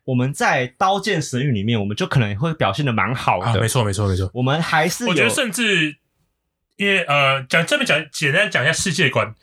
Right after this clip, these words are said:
Speaker 1: 嘿。
Speaker 2: 就是加速世界的世界观是在加-，刀剑神域之后。
Speaker 1: 对。
Speaker 2: 他们是在同一个世界观，但是加速世界的年代比较后-，后期一点。
Speaker 1: 对，对，对。
Speaker 2: 那加速世界，它的头-，那个装置已经进化成，它有点像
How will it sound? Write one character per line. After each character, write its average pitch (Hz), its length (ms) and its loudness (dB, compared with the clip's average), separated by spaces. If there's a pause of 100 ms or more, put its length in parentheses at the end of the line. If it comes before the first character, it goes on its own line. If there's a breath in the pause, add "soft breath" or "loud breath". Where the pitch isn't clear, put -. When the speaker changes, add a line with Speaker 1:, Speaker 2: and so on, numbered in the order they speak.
(140 soft breath)
Speaker 1:
嘿。 123 160 0
Speaker 2:
就 - 60 2
是 147 100 -2
加 233 220 2
速 233 200 -2
世 202 180 0
界 135 380 2 (260)
的 143 100 4
世 185 220 -2
界 151 160 0
观 135 160 2
是 143 120 -8
在 143 160 2
加-， 151 260 0 (100)
刀 165 100 0
剑 175 80 2
神 123 100 2
域 131 60 2
之 135 160 -2
后。 127 320 0 (320)
Speaker 1:
对。 107 220 2 (120)
Speaker 2:
他 220 80 2
们 254 80 2
是 262 80 0
在 240 60 0
同 175 100 2
一 - 20 -2
个 175 60 -2
世 - 100 -4
界 180 100 2
观， 147 140 2
但 147 80 -2
是 147 380 -2 (160 soft breath)
加 175 180 0
速 185 140 0
世 165 140 -2
界 147 120 2
的 123 120 2
年 113 180 -2
代 120 200 2
比 107 100 -8
较 123 240 2 (180)
后-， 131 400 2
后 160 160 2
期 113 200 -2
一 117 40 2
点。 117 220 0
Speaker 1:
对， 123 180 0
对， 110 160 0
对。 95 280 -2
Speaker 2:
那 233 200 2 (380 loud breath)
加 220 160 -2
速 254 80 2
世 247 160 -6
界， 170 380 0 (600 soft breath)
它 202 220 0
的 156 280 2
头-， - 300 -12
那 180 100 -2
个 143 200 2
装 170 280 0
置 160 240 0
已 120 60 0
经 156 160 0
进 190 200 -2
化 165 180 2
成， 104 340 -4 (400 soft breath)
它 170 120 -2
有 170 100 2
点 151 140 0
像 123 420 0